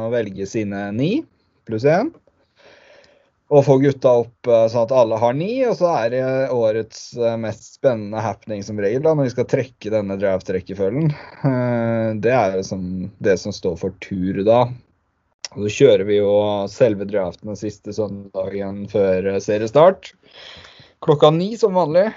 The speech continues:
så da blir det et par intense timer på kvelden her da. Så, eh, vi er vel egentlig i rute sånn sett. Det blir litt research da, for de fleste her kanskje, de neste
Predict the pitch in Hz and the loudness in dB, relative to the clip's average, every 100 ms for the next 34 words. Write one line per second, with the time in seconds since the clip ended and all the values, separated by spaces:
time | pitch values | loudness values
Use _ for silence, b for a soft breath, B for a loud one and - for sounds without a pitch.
0 | B B - 165 147 131 135 - 120 110 | B B -2 0 4 4 2 0 0 2
1 | 120 117 117 104 - 110 107 104 120 101 | 0 -4 -4 -4 -6 -2 -2 -2 -4 -4
2 | 95 95 107 104 95 117 123 127 143 B | -8 -8 -4 -4 -2 0 2 0 -2 B
3 | B B - 135 123 117 117 113 110 107 | B B -10 -6 -2 -2 -2 -2 -4 -6
4 | 104 - _ - 127 127 98 139 165 147 | -8 -12 _ -8 0 2 2 2 4 4
5 | 127 127 120 113 120 113 98 - 104 104 | 2 -2 0 2 2 -2 -4 -4 -2 0
6 | 107 98 95 165 - 170 135 135 131 127 | 0 -2 2 2 4 0 0 0 -2 -4
7 | 98 92 123 135 - 160 131 110 120 107 | -6 -6 -4 -4 -4 0 0 0 -4 0
8 | 113 - - 95 90 92 98 95 123 113 | -2 -2 -4 -4 -4 -8 -8 -6 -4 -4
9 | 107 104 - 98 92 95 92 | -4 -8 -6 -6 -4 -6 -8